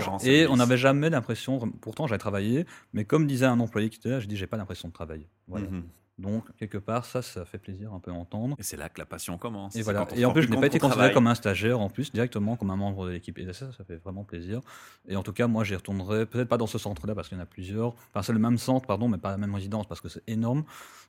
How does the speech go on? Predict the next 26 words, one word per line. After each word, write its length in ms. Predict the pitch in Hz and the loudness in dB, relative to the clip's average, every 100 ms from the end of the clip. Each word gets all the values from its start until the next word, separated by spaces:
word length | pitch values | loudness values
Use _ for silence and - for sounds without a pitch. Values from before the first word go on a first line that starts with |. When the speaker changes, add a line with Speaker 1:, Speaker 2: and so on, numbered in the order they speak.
| - | -8
Speaker 2:
Et, 180 | 101 95 | -2 0
euh, 160 | 95 92 | -2 -4
c'est 140 | - | -4
aussi 160 | - 110 | -4 -4
un 60 | |
secteur 320 | 101 95 113 98 | -6 -6 -6 -6
qui 80 | |
engage 360 | 90 87 87 - | -6 -6 -6 -8
pas 80 | 98 | -6
mal, 180 | 101 104 | -4 -4
euh, 280 | 87 82 82 | -6 -8 -12
tout, 120 | - 90 - | -12 -12 -12
enfin, 80 | 90 | -14
je 60 | 82 | -10
pense 160 | 104 101 | -8 -8
qu'ici, 180 | 92 101 | -8 -8
ils 60 | |
engagent 220 | 92 92 | -6 -6
encore 180 | 92 110 | -6 -6
des 140 | 117 101 | -4 -6
aides-soignants, 340 | - 95 107 | -6 -6 -4
des 120 | 92 | -4
Speaker 1:
Mhm. 40 | 87 | -4
Speaker 2:
infirmiers, 360 | 90 95 117 - - 104 | -6 -2 -2 -2 -8 -12
des 100 | 98 | -10
éducateurs. 520 | 95 98 - 113 | -8 -8 -6 -6